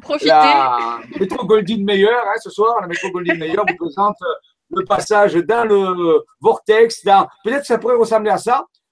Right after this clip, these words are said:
Speaker 2: parce que dans certains cas, on nous a dit qu'il y avait comme des couleurs d'arc-en-ciel qui apparaissaient un petit peu. Et donc, euh,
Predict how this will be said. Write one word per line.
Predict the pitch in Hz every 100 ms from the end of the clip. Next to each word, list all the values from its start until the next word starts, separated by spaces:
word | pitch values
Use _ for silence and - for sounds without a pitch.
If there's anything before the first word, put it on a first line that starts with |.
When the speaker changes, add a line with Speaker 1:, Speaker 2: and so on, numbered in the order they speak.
| _
Speaker 2:
parce | 160
que | -
dans | 208 220
certains | 240 233 240
cas, | 214 277 262 208
on |
nous | 196
a | 202
dit | 240
qu'il | -
y | 208
avait | 226
comme | 202
des | 185 185
couleurs | 247 262
d'arc-en-ciel | 202 - 220 202 247 196
qui | 208
apparaissaient | 202 180 - 170
un | 185 _ -
petit | 147
peu. | 196 226 _ _ -
Et | 170
donc, | 254 294 -
euh, | 220 180 _ - 180 185